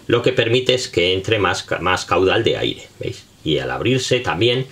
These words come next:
¿veis que se mueve esta pieza? Bueno, pues esta pieza es donde iría el sensor, el T P S, ¿vale? Y es el que, digamos, a través de ese movimiento le da la información a la E Q de la posición exacta de la mariposa. Al darle esa posición,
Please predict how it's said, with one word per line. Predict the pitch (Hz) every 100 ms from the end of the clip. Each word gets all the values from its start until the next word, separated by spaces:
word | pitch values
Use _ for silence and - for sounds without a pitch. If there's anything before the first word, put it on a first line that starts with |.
| - - 101
¿veis | 101
que | -
se | - 82
mueve | 85 95
esta | - - -
pieza? | - - - -
Bueno, | - -
pues | 78 80
esta | 113 127
pieza | 135 127 127 113 - - - - - - - - - - - - - - - - -
es | 95
donde | 87 80
iría | 87 98 80
el | 69
sensor, | - 73 65 - 110 -
el | 65 65 78
T | 85
P | 113 123
S, | 131 135 160 -
¿vale? | 95 120 113
Y | - 135 135
es | 120 127 120
el | 113
que, | - 127 127 - - -
digamos, | - - 107 -
a | -
través | 80 95
de | 113
ese | -
movimiento | 113 117 117 123 110
le | 87
da | 110
la |
información | 131 127 123 113 127
a | 113
la | 117 120
E | 131
Q | 117 120
de | 123
la | 127 123
posición | 101 - 98 123
exacta | 113 123 123 - 110
de | 117
la | 120
mariposa. | 110 73 - 71 - -
Al | 82
darle | 95 117
esa | 123 131
posición, | 127 131 127 147 147 147